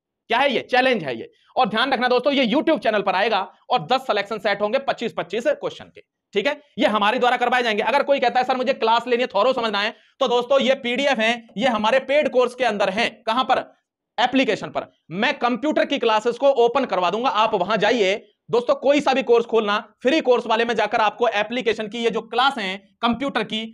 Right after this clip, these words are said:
वो केवल फ्री मिलेंगी, कंप्यूटर वाली, बाकी सब पेड है भाई। उन बच्चों को फिर बुरा लगेगा कि हमें पैसे में पढ़ाया, इनको फ्री में पढ़ा रहे हैं। तो ध्यान रखना,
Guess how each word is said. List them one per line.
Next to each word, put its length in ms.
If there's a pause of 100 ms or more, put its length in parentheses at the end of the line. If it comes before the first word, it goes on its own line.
(160)
वो 200
केवल 300
फ्री 180
मिलेंगी, 320
कंप्यूटर 440
वाली, 180
बाकी 240
सब 180
पेड 180
है 60
भाई। 120 (200)
उन 80
बच्चों 240
को 80
फिर 120
बुरा 140
लगेगा 280
कि 100
हमें 200
पैसे 220
में 80
पढ़ाया, 260
इनको 180
फ्री 140
में 100
पढ़ा 120
रहे 100
हैं। 80 (720)
तो 80
ध्यान 220
रखना, 240